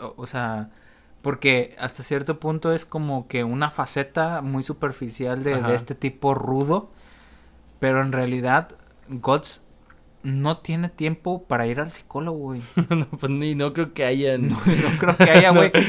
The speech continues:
Speaker 1: pero, o sea, no, no tiene tiempo, güey, no, no tiene tiempo ni para dormir, no mames, o sea, está durmiendo a gusto y pum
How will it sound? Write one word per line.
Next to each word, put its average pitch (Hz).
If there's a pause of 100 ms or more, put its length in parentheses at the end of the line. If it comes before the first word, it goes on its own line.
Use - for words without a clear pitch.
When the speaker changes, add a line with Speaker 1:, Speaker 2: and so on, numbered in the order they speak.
(220)
Speaker 1:
pero, 156
o 143
sea, 143
no, 147
no 151
tiene 170
tiempo, 180 (440)
güey, 170
no, 185
no 165
tiene 202
tiempo 214
ni 214
para 117
dormir, 123
no 170
mames, 170
o 120
sea, 135
está 151
durmiendo 202 (120)
a 131
gusto 185 (580)
y 135
pum 156